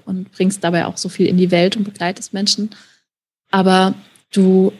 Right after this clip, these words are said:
ja, beschäftigst dich auch mit strukturellen Herausforderungen und gesellschaftlichen und politischen Themen. Und das ist ja das, was mich auch so anzieht und wo ich einfach deine Perspektiven sehr, sehr schätze. Und eben auch mit dem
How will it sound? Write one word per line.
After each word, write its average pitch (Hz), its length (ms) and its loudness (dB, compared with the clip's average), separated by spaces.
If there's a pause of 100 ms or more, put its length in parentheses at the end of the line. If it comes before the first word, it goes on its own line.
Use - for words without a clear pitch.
(420)
ja, 180 340 2
beschäftigst 196 480 -4
dich 180 200 -6
auch 185 160 -4
mit 190 180 -2
strukturellen 180 640 0
Herausforderungen 180 760 0
und 190 220 -6
gesellschaftlichen 185 800 -4
und 180 140 -6
politischen 190 480 -2
Themen. 180 360 2
Und 180 160 -2
das 175 220 -2 (460)
ist 196 100 -4
ja 185 80 2
das, 175 180 2
was 180 140 0
mich 185 220 0
auch - 80 -6
so 190 120 2
anzieht 185 460 2
und 180 140 -2
wo 180 100 0
ich 180 140 -2
einfach 175 340 -10 (300)
deine 180 200 4
Perspektiven 185 800 -2 (640)
sehr, 185 160 2
sehr 175 100 0
schätze. 175 540 -2 (480)
Und 180 200 2
eben 180 220 2
auch - 400 -4
mit 196 200 -4
dem 185 340 0